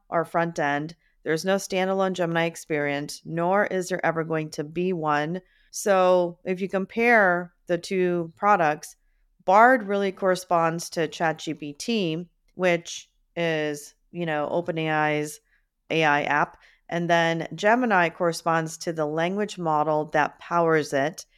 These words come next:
which is Chat G P T, is G P T four right now. So what exactly does Gemini do? So Gemini models are multimodal. So what they can do is they can perform a range of tasks,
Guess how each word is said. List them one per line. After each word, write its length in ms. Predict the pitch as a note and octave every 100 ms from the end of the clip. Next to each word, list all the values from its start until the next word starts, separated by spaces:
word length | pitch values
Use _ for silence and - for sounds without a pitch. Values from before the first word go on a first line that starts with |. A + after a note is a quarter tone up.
| _ _
which 320 | - F#3 F3+ F3+
is 240 | E3+ D#3+
Chat 320 | - F3 E3
G 160 | - D3
P 180 | C#3+ D3
T, 580 | - F3+ D#3 D3 D3+ - _ -
is 460 | E3 D#3 D3 C#3+ - _
G 180 | - E3+
P 140 | E3+
T 400 | D#3 D#3+ D3+ D3+ D#3+ _
four 460 | - F3 C#3 B2+ _
right 220 | - - -
now. 240 | - - _ _ _ -
So 180 | - G#3+
what 220 | G#3 C4+
exactly 580 | B3+ G#3+ G#3 G#3 A3+ G#3+
does 380 | G3 F#3 F#3 F3+
Gemini 560 | - E3+ F3 E3+ D#3+
do? 560 | D#3 D3 D3 C3+ B2+ C3+ _ _ _ _ -
So 480 | - F#3+ F3+ F3
Gemini 540 | F3+ G#3 A3+ C#4 D4 C#4+
models 760 | A3 F3 E3 E3 D#3 D#3+ E3 -
are 300 | - D#3 D#3
multimodal. 800 | D#3 D#3 F3+ E3+ C#3+ C#3+ D#3+ G#3+
So 160 | G#3+ E3+
what 160 | E3 E3
they 140 | E3+
can 180 | A3+ A3+
do 220 | F3 D#3+
is 180 | D#3 D3+
they 100 | D#3
can 200 | E3 E3
perform 420 | E3 - D#3 D#3
a 180 | - D3+
range 420 | C#3+ D3+ F3 G3+
of 120 | A#3+
tasks, 540 | G#3+ D#3 C3 D3+ -